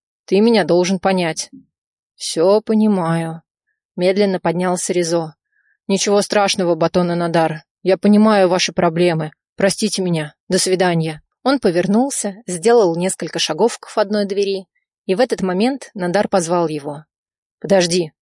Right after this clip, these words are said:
Хозяин кабинета тяжело поднялся со своего места, прошел к сейфу, стоявшему в углу, достал ключи, открыл сейф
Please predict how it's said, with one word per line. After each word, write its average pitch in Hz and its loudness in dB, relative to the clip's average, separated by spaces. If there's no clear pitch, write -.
Хозяин 214 2
кабинета 190 -2
тяжело 185 0
поднялся 175 -2
со - -8
своего 165 -4
места, 202 -6
прошел 240 0
к - -10
сейфу, 220 -2
стоявшему 196 -4
в 175 -4
углу, 175 -4
достал 208 0
ключи, 226 -4
открыл 220 0
сейф 220 -4